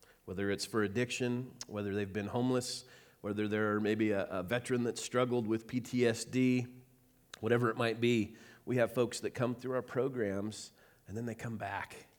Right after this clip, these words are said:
and they serve with us. There's, there's plenty of people who have made that change and that transition, and that's so important for us. Our founders, Ballington and Maud Booth,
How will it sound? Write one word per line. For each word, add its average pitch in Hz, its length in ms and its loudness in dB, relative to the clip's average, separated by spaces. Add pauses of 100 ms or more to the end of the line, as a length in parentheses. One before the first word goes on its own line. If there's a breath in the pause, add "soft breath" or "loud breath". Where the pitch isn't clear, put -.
(180)
and 92 120 -10
they 90 120 -6
serve 95 340 -12
with - 240 -14
us. - 320 -18 (720 soft breath)
There's, 95 220 -10
there's 87 360 -12 (360)
plenty 143 340 -2
of - 100 -6
people 80 380 -6 (200)
who 101 100 -4
have 92 120 -4
made 101 280 -2
that 90 300 0 (400 loud breath)
change 101 560 -2
and 92 120 -4
that 90 180 -6
transition, 101 880 -6 (300)
and 113 100 -2
that's 113 160 2
so 165 140 4
important 131 420 2
for 80 260 -6
us. - 220 -12 (1400 loud breath)
Our 113 100 6
founders, 123 720 6 (560 loud breath)
Ballington 123 600 6
and 113 100 4
Maud 123 380 4
Booth, 127 500 4